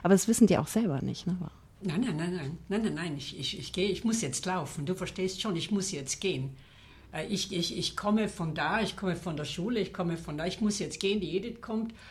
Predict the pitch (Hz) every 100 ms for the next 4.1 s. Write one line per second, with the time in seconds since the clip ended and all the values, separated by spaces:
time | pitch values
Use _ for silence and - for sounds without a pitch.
0 | - - 180 190 208 202 190 165 - 151
1 | - 151 208 - 233 226 185 180 - 170
2 | - - - 160 156 - 160 - - -
3 | - - - 220 254 165 - - 190 180
4 | 196